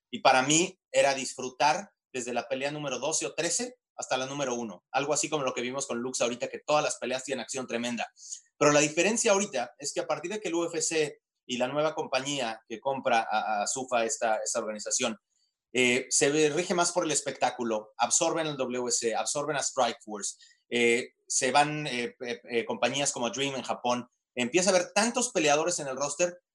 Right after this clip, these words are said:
que necesitas hacer más. Y normalmente cuando yo tengo más de un producto, eh, tengo menos calidad. Y no quiero decir, ni, ni faltar el respeto a todos los grandes peleadores que hay en esa organización,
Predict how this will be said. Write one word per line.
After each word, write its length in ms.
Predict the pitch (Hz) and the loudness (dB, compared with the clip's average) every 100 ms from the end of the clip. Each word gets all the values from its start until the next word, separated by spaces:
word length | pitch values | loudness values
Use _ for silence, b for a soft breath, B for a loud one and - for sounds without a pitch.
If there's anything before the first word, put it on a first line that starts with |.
| _ | _
que 120 | 156 | 0
necesitas 500 | 156 147 147 180 180 | 2 0 -2 -4 -4
hacer 240 | 156 160 139 | -4 -6 -2
más. 540 | 143 143 - - - b b - | 0 0 0 -2 -4 b b -6
Y 80 | |
normalmente 480 | 156 170 180 202 208 | -2 0 0 -2 -4
cuando 280 | 185 151 147 | -4 -2 -2
yo 220 | 143 180 | 0 -2
tengo 300 | 185 185 170 | -2 -2 -2
más 300 | 156 170 185 | 2 2 2
de 60 | 185 | -2
un 120 | 180 | -4
producto, 600 | - 220 233 - 240 - _ _ _ _ - | -4 -4 -4 0 0 -2 _ _ _ _ -6
eh, 380 | 131 131 131 - | -2 -2 -2 -4
tengo 240 | 165 160 | -2 -2
menos 400 | 156 170 180 165 | 0 0 0 -2
calidad. 360 | 147 127 131 135 | -2 0 0 0
Y 60 | |
no 120 | 165 | -2
quiero 200 | 185 214 | 0 2
decir, 440 | 180 143 - 180 143 | 2 0 0 -2 -4
ni, 200 | 127 127 | -10 -10
ni 140 | 123 123 | -8 -8
faltar 240 | 127 151 | -4 -2
el 60 | 156 | -2
respeto 340 | 160 143 135 | -6 -8 -8
a 40 | - | -4
todos 140 | 156 | -2
los 120 | 131 | -2
grandes 280 | 131 160 - | -4 -4 -6
peleadores 380 | 127 120 127 127 | -2 0 0 -2
que 80 | 120 | -4
hay 60 | |
en 80 | 120 | -4
esa 140 | 120 120 | -4 -6
organización, 500 | 113 110 - 139 | -8 -10 -4 -4